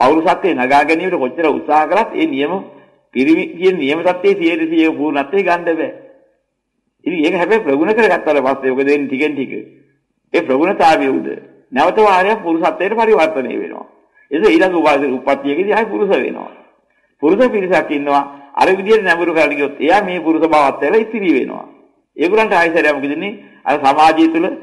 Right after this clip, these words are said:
කාමයන්ට පොළඹවපු විපාකේ Tamanටත් ඇවිල්ලා පුරුෂ වෙලා ඉන්න කාලේ පොළඹවපු ඇවිදලා ආයෙ ඉතිරි කාලෙදි විඳින්න සිද්ධ වෙනවා. මෙන්න මේ නිසා ඉතිරි අයට මේ පිළිකා වැඩි වෙන්න හේතුව ඕකයි.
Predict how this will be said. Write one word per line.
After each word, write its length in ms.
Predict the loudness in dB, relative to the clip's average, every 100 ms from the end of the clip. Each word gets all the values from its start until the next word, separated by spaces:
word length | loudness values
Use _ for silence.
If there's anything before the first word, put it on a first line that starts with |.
| -16
කාමයන්ට 520 | 0 2 2 2 -2 0
පොළඹවපු 480 | 0 2 2 0
විපාකේ 420 | -2 2 0 0 0
Tamanටත් 340 | 0 0 0
ඇවිල්ලා 360 | -2 0 -2 -2
පුරුෂ 220 | -2 -2
වෙලා 240 | 0 2
ඉන්න 160 | 0 0
කාලේ 240 | -2 -2 -2
පොළඹවපු 420 | -2 0 0 2
ඇවිදලා 400 | 2 2 0 -2 -6 -16 -12
ආයෙ 220 | 0 2 2
ඉතිරි 260 | 0 -2
කාලෙදි 300 | 2 2 0 -4
විඳින්න 360 | -4 -2 0
සිද්ධ 160 | -2 -4
වෙනවා. 320 | -8 -10 -16 -20 _ _ _ _ _ _ -6
මෙන්න 140 | -4
මේ 200 | -2 -2
නිසා 220 | 0 -2
ඉතිරි 420 | -2 -6 -4 0
අයට 180 | 2 2
මේ 180 | -2 -4
පිළිකා 400 | -2 -2 0 2
වැඩි 180 | 0 -2
වෙන්න 160 | -4
හේතුව 300 | -4 -4 -2
ඕකයි. 360 | -2 -2 -4 -8